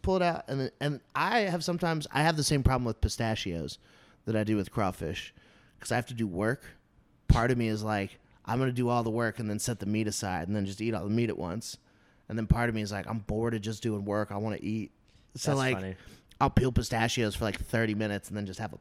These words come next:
Speaker 1: pile of fucking nut meats.
Speaker 2: Why don't you just get unsalted ones? Or, I mean, un-, like, the pre-cracked ones.
Speaker 1: It's not the same.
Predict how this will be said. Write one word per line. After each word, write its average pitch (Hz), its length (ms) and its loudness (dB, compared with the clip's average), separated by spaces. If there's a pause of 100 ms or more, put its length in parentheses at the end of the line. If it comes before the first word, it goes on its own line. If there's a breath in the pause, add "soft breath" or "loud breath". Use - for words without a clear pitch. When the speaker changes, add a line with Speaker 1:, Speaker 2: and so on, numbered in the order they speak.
(100)
Speaker 1:
pile 107 420 -2
of 95 200 -10
fucking 85 360 -6
nut 110 200 -2
meats. 98 320 -6
Speaker 2:
Why 127 60 -6
don't 135 60 -2
you 135 60 -2
just 120 120 -8
get 135 180 0
unsalted 120 540 0
ones? 80 300 -6
Or, 104 80 -4
I 104 40 -2
mean, 101 260 -6
un-, 110 360 -4
like, 104 280 -6
the - 100 -6
pre-cracked 120 640 -4
ones. 80 180 -8
Speaker 1:
It's - 120 -4
not 113 120 0
the 95 60 -8
same. 65 300 -8